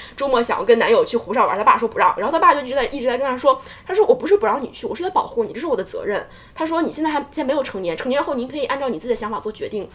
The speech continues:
但是我现在真的只是想保护你。”他说：“我没有别的意思。”就是，然后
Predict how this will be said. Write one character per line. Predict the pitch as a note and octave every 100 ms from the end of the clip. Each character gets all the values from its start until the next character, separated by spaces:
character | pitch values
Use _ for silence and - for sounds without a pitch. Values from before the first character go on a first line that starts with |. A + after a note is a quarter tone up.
| - -
但 | -
是 | F4+
我 | C4
现 | C#4+
在 | C4+
真 | E4+
的 |
只 | D#4
是 | G3
想 | A3 A#3+
保 | -
护 | G3+
你。” | E3+ - -
他 |
说 | D4 E4+
：“我 |
没 | A#3+
有 | F#4
别 | F3+
的 | D#3+
意 | E3
思。” | - - - - -
就 | -
是， | G#4 E4 -
然 | -
后 | -